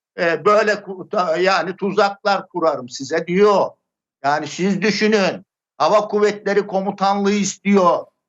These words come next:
Yani bir an evvel F on altıları alalım istiyor. Alamadığımız, geciktiğimiz için bir an evvel işte efendim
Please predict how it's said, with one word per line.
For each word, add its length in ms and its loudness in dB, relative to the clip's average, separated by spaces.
Yani 240 0
bir 120 2
an 160 2
evvel 440 2
F 60 -10
on 100 -2
altıları 540 0
alalım 300 -2
istiyor. 600 -2
Alamadığımız, 720 2
geciktiğimiz 680 -2
için 340 -2
bir 120 4
an 140 2
evvel 420 2
işte 540 -2
efendim 360 0